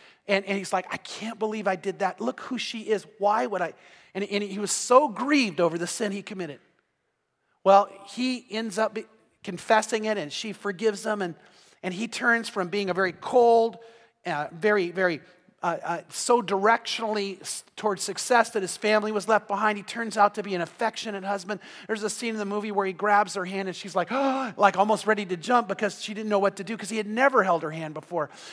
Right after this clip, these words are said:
And now he's hugging her, and he's joking, and he's laughing,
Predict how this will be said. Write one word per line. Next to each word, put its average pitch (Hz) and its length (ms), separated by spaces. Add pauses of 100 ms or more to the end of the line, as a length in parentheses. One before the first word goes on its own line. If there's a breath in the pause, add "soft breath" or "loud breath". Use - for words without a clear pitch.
(120 loud breath)
And 202 140
now 233 160
he's 226 160
hugging 214 380
her, 160 140 (200 loud breath)
and 202 100
he's 185 140 (180 loud breath)
joking, 240 580 (200 loud breath)
and 196 100
he's 185 160
laughing, 208 600